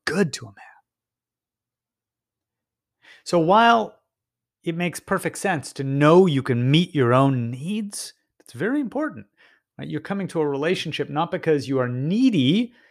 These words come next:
but you're coming because your needs are well met emotionally and otherwise,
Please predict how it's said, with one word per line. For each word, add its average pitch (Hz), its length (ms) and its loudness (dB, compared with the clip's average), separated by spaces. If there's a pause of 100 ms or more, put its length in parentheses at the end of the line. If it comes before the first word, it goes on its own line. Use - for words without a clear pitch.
(280)
but 196 120 -10
you're 208 140 -4
coming 202 280 -2
because 190 440 2
your 151 120 2
needs 165 300 2
are 143 140 6
well 139 240 6
met 175 300 2
emotionally 170 720 -2
and 120 240 -8
otherwise, 165 680 -2